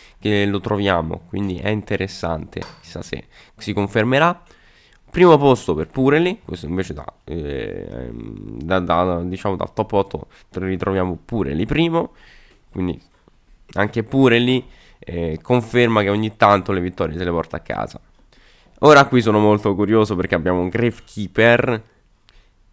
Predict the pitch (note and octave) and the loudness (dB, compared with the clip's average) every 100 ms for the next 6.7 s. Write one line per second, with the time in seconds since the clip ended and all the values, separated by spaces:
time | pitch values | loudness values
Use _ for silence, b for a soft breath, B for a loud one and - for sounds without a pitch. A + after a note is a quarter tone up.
0 | _ _ _ _ _ _ - F3+ F3+ F#3 | _ _ _ _ _ _ -2 2 4 4
1 | G3+ C3+ A2 A2 A#2 B2+ A#2 - A2+ A#2+ | 4 4 4 4 2 0 -4 -10 -8 -2
2 | A#2 A#2 A2 A2 G#2+ - A2+ - G#2 - | 0 2 2 2 0 4 4 4 -8 -6
3 | A2+ - G#2+ D#2+ F2 G2+ G#2+ A2 _ _ | -6 -6 -6 -2 0 0 0 -10 _ _
4 | - - - - - D2+ D2+ D2+ D#2 - | -20 -8 -8 -8 -14 -10 -6 -6 -4 2
5 | F#2 E2+ D#2 D2+ E2+ - B1 - - C#2+ | 4 4 0 -2 -4 -6 -12 -14 -18 -18
6 | - - - G1+ - A2+ - | -14 -10 -8 -8 -2 -2 -2